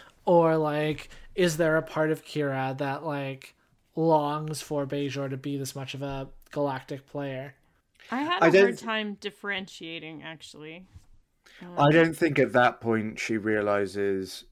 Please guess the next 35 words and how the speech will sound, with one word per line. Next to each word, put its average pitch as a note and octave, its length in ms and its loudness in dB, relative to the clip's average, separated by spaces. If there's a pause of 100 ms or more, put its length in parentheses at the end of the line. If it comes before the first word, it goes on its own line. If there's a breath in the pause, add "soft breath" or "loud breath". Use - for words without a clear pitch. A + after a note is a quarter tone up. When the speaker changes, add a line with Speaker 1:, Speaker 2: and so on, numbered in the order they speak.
(140)
Speaker 3:
the, G2+ 960 -6
how G2+ 560 0 (440)
broken F#2+ 680 -4
the G#2 80 -10
Mirror G2 240 -4
Universe F#2 480 -8
is. - 360 -14
I A2 140 2
think, A#2 240 -4
so A#2 120 0
I B2 120 4
think B2 200 -4
she's G2+ 200 -10
being G2+ 260 -10
genuine. F#2+ 420 -4
Speaker 1:
Right. C3+ 200 -8 (180 loud breath)
Speaker 3:
I A#2 100 2
think A#2+ 240 0
she A2 600 0 (440 soft breath)
sees A2 680 0 (180)
Bajor G#2+ 420 -2
in G2 80 -4
a G2 80 -6
powerful G2 520 -4
posi-, G2 240 -12
a A2+ 40 -6
more G#2+ 200 0
powerful G2 340 -4
position G2 420 -8
than F#2+ 140 -10
in F#2 160 -12
Prime. G#2 580 -10
Speaker 2:
Yeah. G2+ 60 -10
Speaker 3:
I - 20 -6
agree. F#2+ 400 -10